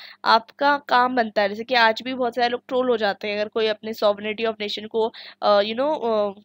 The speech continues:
कोई ख़राब करता है तो उसको ट्रोल कर दिया जाता है, ठीक है। उसके बाद बात करते हैं active for unity, ठीक है। Active for unity यानी कि आप कह, मतलब आपको जो है हमेशा जो है क्या चीज़ पे मेंशन करना चाहिए, unity in diversity के ऊपर भरोसा रखना चाहिए,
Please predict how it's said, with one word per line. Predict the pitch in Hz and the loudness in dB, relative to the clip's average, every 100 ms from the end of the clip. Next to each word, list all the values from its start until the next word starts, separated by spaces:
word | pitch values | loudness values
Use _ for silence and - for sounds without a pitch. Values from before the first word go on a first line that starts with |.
| - | -2
कोई | 226 226 | -2 -2
ख़राब | - 233 233 254 | -4 2 4 4
करता | 247 220 214 | -2 -2 -2
है | 208 | -2
तो | 226 | -4
उसको | - 262 | -8 -12
ट्रोल | - 262 269 | -8 -4 -4
कर | 277 214 | -4 -4
दिया | 190 | -4
जाता | 185 170 180 | -6 -6 -8
है, | |
ठीक | 254 311 | -8 -10
है। | 294 - _ | -10 -16 _
उसके | - 269 | -4 -2
बाद | 254 | 2
बात | 247 247 | 2 2
करते | 254 240 | -2 -2
हैं | 262 - 220 | 0 0 -2
active | - 277 277 254 | -2 -4 -2 -2
for | 247 | 0
unity, | 247 214 190 190 190 | -2 -8 -8 -10 -8
ठीक | - | -4
है। | 226 - _ _ - | -4 -4 _ _ 0
Active | 240 - 269 | 0 -2 -2
for | 277 285 | -2 -2
unity | 262 269 | -4 -8
यानी | 277 269 269 | -4 -4 -2
कि | 269 | 0
आप | 262 254 | 0 0
कह, | 262 254 | -2 -4
मतलब | - 247 262 269 | -4 -4 0 0
आपको | 226 226 - 285 | 0 -2 -4 -6
जो | 294 | -2
है | 277 | -2
हमेशा | 269 240 254 - 262 | -2 -2 -2 0 -2
जो | 262 | -2
है | 254 240 240 | 0 2 2
क्या | 247 233 233 | 0 0 0
चीज़ | 254 247 240 | -2 -10 -14
पे | 247 | -10
मेंशन | 240 233 233 240 | -8 -6 -6 -6
करना | 240 233 233 | -4 -4 -4
चाहिए, | 247 247 | -4 -4
unity | 233 214 202 233 | -4 -6 -6 -4
in | 240 | 0
diversity | 202 196 214 208 214 214 | 0 0 -4 -8 -10 -8
के | |
ऊपर | 208 226 | -6 -4
भरोसा | 220 190 196 226 233 | -4 -6 -6 -4 -2
रखना | 226 - 196 | -2 -6 -10
चाहिए, | - 170 180 | -10 -10 -10